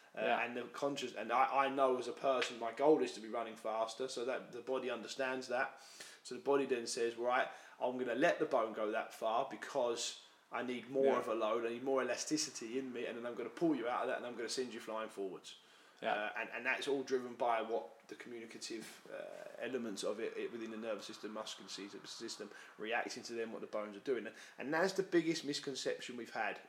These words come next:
Speaker 1: and the biggest understanding breakthrough
Speaker 2: Yeah.
Speaker 1: we've had to go through, that muscles do not initiate the motion. It's the bones, it's the, the gravity, it's the landing that do it.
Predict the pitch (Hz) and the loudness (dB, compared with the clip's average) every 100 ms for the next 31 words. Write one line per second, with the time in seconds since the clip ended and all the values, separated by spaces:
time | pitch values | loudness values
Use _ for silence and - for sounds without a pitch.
0 | 101 110 110 143 143 139 123 127 113 - | -8 -6 -4 -2 0 0 -2 -4 -6 -6
1 | 123 120 107 101 - _ _ _ _ _ | -4 -4 -6 -10 -16 _ _ _ _ _
2 | 131 135 120 120 117 117 117 110 - 101 | 2 2 2 -2 -2 -4 -4 -6 -6 0
3 | 123 131 127 101 101 110 - - - - | 2 2 2 -6 -4 -4 -6 -10 -18 -20
4 | - _ 123 135 143 - 139 123 131 135 | -20 _ -4 2 2 2 -2 -2 -2 2
5 | 139 123 127 123 - 117 117 113 110 110 | 2 2 -2 -6 -6 -4 -4 -4 -4 -4
6 | - 90 92 - - - 117 110 110 - | -6 -10 -10 -12 -6 -2 0 -2 -8 -12
7 | 98 - 117 107 101 - - - _ _ | -10 -10 -6 -4 -4 -6 -18 -20 _ _
8 | _ - 117 120 120 117 - 104 107 - | _ -10 0 2 0 -2 -6 -6 -8 -10
9 | 107 - - 117 110 107 - - - _ | -12 -12 -10 -6 -4 -6 -12 -20 -20 _
10 | _ _ - 120 123 123 120 95 98 - | _ _ -10 -4 -2 -2 -6 -12 -16 -20
11 | _ 110 98 107 90 - | _ -8 -4 -4 -4 -6